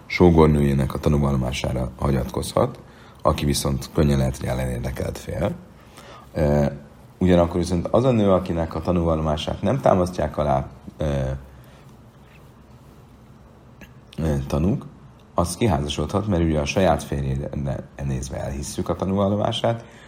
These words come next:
a sógorra nézve pedig nem csak a sógornőre kell hagyatkoznunk, hanem hagyatkozhatunk,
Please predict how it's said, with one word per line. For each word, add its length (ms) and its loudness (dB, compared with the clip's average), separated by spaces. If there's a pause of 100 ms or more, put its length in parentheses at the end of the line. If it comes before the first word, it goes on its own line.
(160)
a 60 -8
sógorra 420 4
nézve 300 2
pedig 220 2
nem 160 4
csak 160 -6
a 60 -4
sógornőre 600 -2
kell 180 -6
hagyatkoznunk, 680 -2 (580)
hanem 520 2
hagyatkozhatunk, 1000 -2